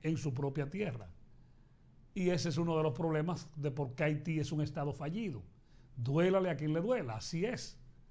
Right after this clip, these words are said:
sin dudas. Y hay una gran abstención en Haití. Cuando hay elecciones, la gente no va a votar.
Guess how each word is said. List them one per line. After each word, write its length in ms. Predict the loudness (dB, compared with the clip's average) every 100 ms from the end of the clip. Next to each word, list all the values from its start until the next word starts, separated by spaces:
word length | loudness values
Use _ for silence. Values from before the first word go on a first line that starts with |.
| -20 -20 -20 -20 -20 -10
sin 320 | 0 4 4
dudas. 560 | 4 2 0 -4 -16 -18 -20 -20 -20 -20 -20 -20 -4
Y 380 | 4 4 4 0 -14 -6
hay 180 | 0 4
una 160 | 4
gran 240 | 4 4 2
abstención 640 | 0 2 2 2 2 2
en 80 | 2
Haití. 240 | 0 0
Cuando 220 | 0 2
hay 80 | 2
elecciones, 440 | 0 2 2 2
la 80 | 2
gente 240 | 2 2 0
no 100 | 0
va 60 |
a 60 | -2
votar. 360 | -4 -6 -10